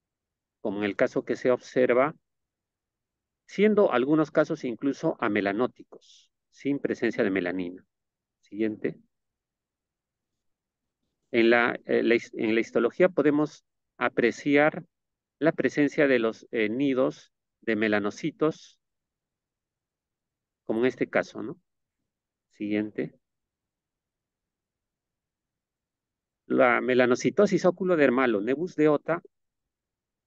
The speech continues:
es otra lesión habitualmente congénita,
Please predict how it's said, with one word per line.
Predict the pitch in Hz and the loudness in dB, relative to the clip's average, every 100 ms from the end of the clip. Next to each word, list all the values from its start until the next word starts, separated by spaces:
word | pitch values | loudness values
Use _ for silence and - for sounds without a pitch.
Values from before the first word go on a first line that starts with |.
| _ _ _ _ _ _ | _ _ _ _ _ _
es | 139 - | -8 -2
otra | 156 160 | 0 2
lesión | 151 131 - 143 160 180 _ _ _ _ _ _ _ _ _ _ _ | 2 0 -2 -2 -2 -6 _ _ _ _ _ _ _ _ _ _ _
habitualmente | 104 107 113 139 135 139 131 147 | -6 -4 0 0 0 -2 0 -2
congénita, | - 120 107 165 120 113 - 147 | -2 -6 -2 -2 -2 -4 -4 -4